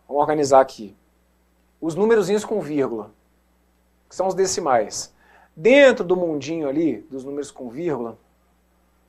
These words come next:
eu posso ter aqueles números bem comportados, que são os decimais exatos. O que que vão ser os decimais exatos? Vão ser números com vírgula,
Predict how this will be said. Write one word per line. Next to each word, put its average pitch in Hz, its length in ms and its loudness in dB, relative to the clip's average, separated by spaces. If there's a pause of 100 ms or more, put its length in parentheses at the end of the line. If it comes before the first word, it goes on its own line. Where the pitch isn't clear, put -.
(280)
eu 165 160 0
posso 190 440 4
ter 156 400 -2 (120)
aqueles 160 440 -6
números 170 280 -10
bem 190 280 -4
comportados, 196 920 0 (560)
que - 120 -20
são 156 100 -8
os 156 80 -8
decimais 151 500 -4
exatos. 135 420 -2
O - 20 -20
que 175 80 -14
que - 80 -12
vão 185 100 -6
ser 175 140 -10
os 156 80 -10
decimais 143 420 -4
exatos? 120 400 -4
Vão 120 100 -14
ser 160 220 -8
números 156 400 -8
com 135 240 -12
vírgula, 135 500 -4